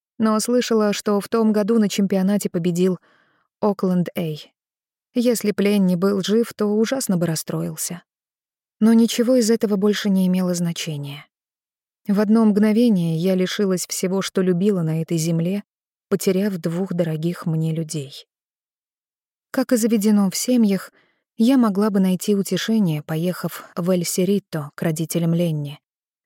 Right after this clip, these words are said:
Мы собрались бы в гостиной, я, Эд, Роза, сёстры Ленни. Они много раз меня звали. Ко мне даже приезжала его сестра Мириам. Но нам нечего было сказать друг другу.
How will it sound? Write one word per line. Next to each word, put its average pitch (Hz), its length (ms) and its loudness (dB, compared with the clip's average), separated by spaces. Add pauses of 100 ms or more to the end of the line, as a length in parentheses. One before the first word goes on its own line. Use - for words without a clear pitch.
(100)
Мы 214 220 2
собрались 190 460 2
бы 185 100 2
в 180 60 -2
гостиной, 180 840 -2
я, 175 460 -2 (120)
Эд, 165 420 -4
Роза, 170 480 -2 (100)
сёстры 202 460 -2
Ленни. 165 520 -2 (600)
Они 226 200 4
много 226 300 4
раз 208 180 0
меня 196 220 2
звали. 190 420 -2 (540)
Ко 190 120 0
мне 185 200 4
даже 175 300 0
приезжала 170 580 0
его 165 240 0
сестра 165 460 -2
Мириам. 165 560 0 (540)
Но 208 220 2
нам 196 300 2
нечего 202 380 0
было 190 240 0
сказать 190 400 -2
друг 170 240 -4
другу. 165 400 -4